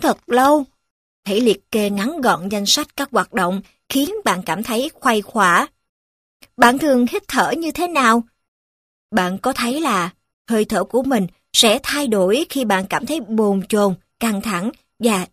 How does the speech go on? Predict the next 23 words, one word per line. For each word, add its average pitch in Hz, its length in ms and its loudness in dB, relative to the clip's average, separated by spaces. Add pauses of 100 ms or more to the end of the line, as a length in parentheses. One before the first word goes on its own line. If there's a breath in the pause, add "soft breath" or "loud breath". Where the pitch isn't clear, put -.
lo 208 260 -2 (100)
lắng 277 340 -4
hay 277 160 -2
không? 214 300 -2 (840)
Bạn 220 260 4
có - 140 -4
nhắc 349 320 -2
bản 214 200 0
thân 277 240 0 (280 loud breath)
phải 214 240 4
hít 349 220 -4
thở 226 180 -2
sâu 294 480 0 (220 soft breath)
khi 262 160 0
cảm 202 240 -4
thấy 277 300 -4
phiền 214 340 0
muộn 208 340 2 (160)
hoặc 208 260 -2
sợ 196 280 2
hãi 220 320 -2
hay 302 180 -2
không? 277 420 -2